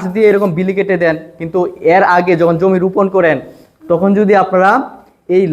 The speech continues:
ফাঁকাটুকু রাখেন, দশটি লাইন পর পর একটি করে লাইন তুলে দিলে যে গ্যাপটুকু হবে, এটাকে আমরা লঘু পদ্ধতি বলি। এই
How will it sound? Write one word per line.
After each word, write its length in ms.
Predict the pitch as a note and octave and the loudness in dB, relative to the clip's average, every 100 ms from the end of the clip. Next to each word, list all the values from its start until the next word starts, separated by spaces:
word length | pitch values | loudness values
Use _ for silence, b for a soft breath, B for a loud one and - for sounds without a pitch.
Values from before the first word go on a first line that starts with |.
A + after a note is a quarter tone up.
| C#3+ - | -4 -4
ফাঁকাটুকু 440 | F#3 G3 F3 E3+ E3+ | -2 -2 -2 0 0
রাখেন, 240 | E3+ E3+ C3+ A#2+ | 0 0 -2 0
দশটি 260 | D3+ D3 F#3 F#3 | -2 -2 -2 0
লাইন 160 | F#3+ F#3+ | 0 -2
পর 120 | F3+ E3 | -2 0
পর 100 | F#3 G#3 - | 0 2 0
একটি 160 | - | -4
করে 180 | F#3 G3 F#3+ | -2 0 2
লাইন 160 | E3+ F#3 | 2 0
তুলে 160 | F#3 F3+ | -2 -2
দিলে 160 | F#3+ G3 E3 | 0 0 2
যে 60 | F3 D3+ | 0 0
গ্যাপটুকু 340 | D#3 D#3 F3 F3+ | -2 -4 -2 -2
হবে, 160 | F3+ G#3+ | 2 0
এটাকে 180 | F#3 F3+ | 0 0
আমরা 120 | F3+ D#3 | 0 2
লঘু 140 | D#3 D#3+ | 0 -2
পদ্ধতি 240 | D#3+ D#3 C#3 | -4 -4 -2
বলি। 160 | B2+ A2 - B B | -2 -4 -12 B B
এই 40 | - | -2